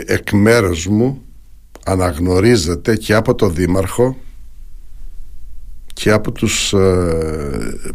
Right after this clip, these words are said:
πολίτες, αλλά και από τους αστυνομικούς, θα έλεγα, που συνεργάζομαι καθημερινά μαζί τους, η προσπάθειά μου. Τώρα, αν είναι αυτό που θα έπρεπε να είναι, αν είναι αποτελεσματική, αποτελεσ-,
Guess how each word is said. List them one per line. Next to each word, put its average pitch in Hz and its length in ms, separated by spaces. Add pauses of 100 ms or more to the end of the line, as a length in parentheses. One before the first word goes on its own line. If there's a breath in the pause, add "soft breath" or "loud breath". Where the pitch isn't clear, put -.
πολίτες, 101 800
αλλά 101 240
και - 180
από 165 220
τους - 180
αστυνομικούς, 101 760
θα 92 140
έλεγα, 90 440
που - 100
συνεργάζομαι 90 720
καθημερινά 87 640
μαζί 87 320
τους, - 320 (340 loud breath)
η 113 80
προσπάθειά 120 720
μου. 69 200
Τώρα, 113 260
αν 92 120
είναι 113 480 (540 loud breath)
αυτό 92 300
που - 80
θα 113 140
έπρεπε 113 440
να 110 160
είναι, 101 400 (360 loud breath)
αν 90 240
είναι 117 220
αποτελεσματική, 107 1160
αποτελεσ-, 95 500